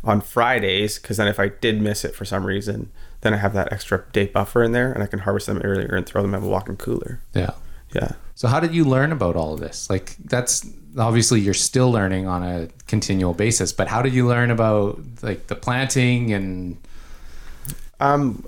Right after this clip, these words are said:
Speaker 1: my mentor, Curtis, when I went up there and seen him, he, uh, had this online course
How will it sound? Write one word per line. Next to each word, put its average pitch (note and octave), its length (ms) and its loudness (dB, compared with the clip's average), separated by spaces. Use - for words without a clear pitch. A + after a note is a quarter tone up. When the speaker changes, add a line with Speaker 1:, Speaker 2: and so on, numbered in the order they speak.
Speaker 1:
my C#3 240 4
mentor, C3+ 380 2
Curtis, C3+ 540 2
when A#2+ 120 2
I B2 60 4
went B2+ 200 4
up C3 120 0
there B2+ 120 4
and A#2 100 2
seen B2+ 220 0
him, A2 280 -2
he, B2+ 340 0
uh, B2+ 320 4
had D3 120 0
this C3+ 120 2
online C#3 280 4
course - 320 0